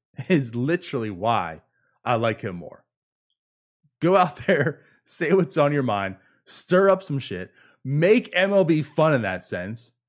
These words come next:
right? Like, there's now storylines behind some games. I mean, who's out there throwing a baseball <laughs> over, over the, the wall, right, in center field because he's pissed off? That's terrible.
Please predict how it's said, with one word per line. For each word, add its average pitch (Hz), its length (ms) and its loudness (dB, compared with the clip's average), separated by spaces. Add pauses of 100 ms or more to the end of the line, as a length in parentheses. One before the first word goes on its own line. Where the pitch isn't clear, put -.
(120)
right? 175 200 2
Like, 196 140 2
there's 226 160 -2
now 247 140 2
storylines 143 840 2
behind 104 340 -4
some 95 180 -10
games. 90 260 -12
I 123 40 -6
mean, 180 120 2
who's 226 140 2
out 233 120 2
there 214 140 0
throwing 180 340 -2
a 165 60 4
baseball 127 760 0 (680)
<laughs> - 580 -14
over, 160 420 -2 (320)
over 180 320 -2
the, 170 280 0
the 139 160 0
wall, 123 640 4
right, 131 220 0
in 127 80 -6
center 156 320 0
field 127 520 -2 (400)
because 135 260 -4
he's 147 180 -2
pissed 160 380 -4
off? 117 220 0
That's 285 200 -4
terrible. 147 800 2